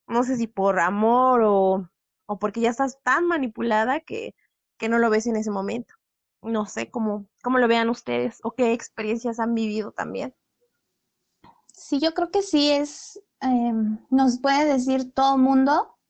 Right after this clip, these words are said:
Speaker 2: y no lo vamos a aceptar. Yo tampoco sé si es porque te manipulan tanto que ya tienes, o tú tienes ya metido en la cabeza esa idea de no puede estar sin mí, o ni yo puedo estar sin, sin esa persona.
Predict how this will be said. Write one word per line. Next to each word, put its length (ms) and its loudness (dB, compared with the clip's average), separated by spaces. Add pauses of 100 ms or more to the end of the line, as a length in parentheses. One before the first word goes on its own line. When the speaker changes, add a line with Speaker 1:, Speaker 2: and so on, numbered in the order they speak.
(120)
Speaker 2:
y 680 0
no 160 2
lo 80 4
vamos 240 2
a 40 -4
aceptar. 420 -4 (120)
Yo 200 -2
tampoco 400 0
sé 340 -4 (520)
si 260 2
es 180 -2
porque 520 0 (760)
te 100 2
manipulan 840 2
tanto 360 0
que 120 0
ya 160 0
tienes, 420 -2
o 180 0
tú 220 -4
tienes 320 2
ya 120 4
metido 360 4
en 80 4
la 100 -4
cabeza 720 -4 (180)
esa 280 -4
idea 440 -2
de 460 -4 (280)
no 180 4
puede 180 4
estar 260 -2
sin 180 -2
mí, 360 4
o 160 2
ni 380 4
yo 160 2
puedo 140 2
estar 240 -4
sin, 380 -10
sin 200 -4
esa 180 -6
persona. 520 -6